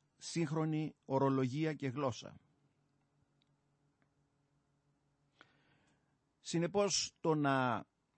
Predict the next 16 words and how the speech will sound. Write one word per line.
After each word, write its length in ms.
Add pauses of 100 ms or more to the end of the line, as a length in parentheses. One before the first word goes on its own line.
ασκεί 640 (540)
κανείς 600
μια 540 (360)
θεολογική 800
έρευνα 720 (1120)
δεν 220
τον 180
περιορίζει 960 (320)
σε 240
τίποτα, 720 (760)
αντίθετα 760 (120)
τον 180
εμπλουτίζει 840 (1600)
κατά 300
έναν 600
άπειρο, 680